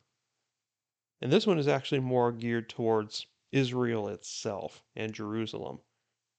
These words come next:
And we need to understand that even in today's world,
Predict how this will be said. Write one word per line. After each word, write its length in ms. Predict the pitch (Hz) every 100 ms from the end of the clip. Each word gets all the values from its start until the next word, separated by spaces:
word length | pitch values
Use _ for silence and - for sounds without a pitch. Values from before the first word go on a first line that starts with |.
| _ _ -
And 260 | 139 127 - -
we 180 | 127 147
need 220 | 147 220
to 100 | 226
understand 800 | 180 123 - - 120 117 107 107
that 280 | 113 107 107
even 300 | 135 165 233
in 100 | 214
today's 420 | 180 139 123 120 110
world, 460 | 104 101 95 95